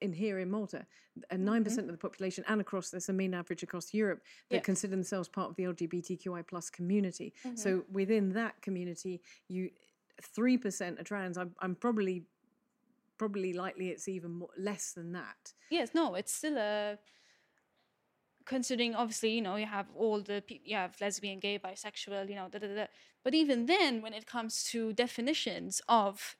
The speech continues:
Speaker 2: gender identity, sexual orientation, it's still something that is debated within the community itself. As a bisexual woman,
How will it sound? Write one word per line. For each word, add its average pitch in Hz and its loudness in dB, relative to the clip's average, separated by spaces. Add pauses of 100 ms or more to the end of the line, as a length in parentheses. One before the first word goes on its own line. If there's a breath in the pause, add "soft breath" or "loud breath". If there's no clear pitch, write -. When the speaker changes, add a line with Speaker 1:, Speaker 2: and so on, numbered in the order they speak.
Speaker 2:
gender 190 -4
identity, 196 -4
sexual 220 -2
orientation, 202 0 (540 soft breath)
it's 320 0
still 311 2
something 247 2
that 226 4
is 214 0
debated 214 -4
within 233 2
the 220 2
community 226 2
itself. 147 2
As 233 8
a 220 2
bisexual 202 -2
woman, 220 2